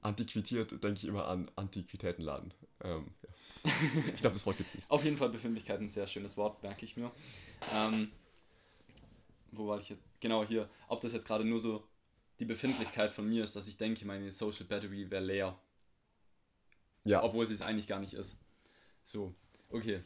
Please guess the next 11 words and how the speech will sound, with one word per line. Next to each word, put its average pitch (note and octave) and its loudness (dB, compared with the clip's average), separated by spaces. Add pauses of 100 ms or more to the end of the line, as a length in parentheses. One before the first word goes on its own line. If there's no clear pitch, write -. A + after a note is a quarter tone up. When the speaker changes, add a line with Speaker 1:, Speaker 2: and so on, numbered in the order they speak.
(120)
Speaker 2:
zurück. A2 2
Meine A2+ 0
Key A2+ 0
Takeaways G2+ -2
zur G#2 -2
Beantwortung G2 -2
dieser F#2 -6
Frage, A2+ 2
beziehungsweise G2+ -2
so F#2+ -4 (760)
Checkpoint. A2+ 4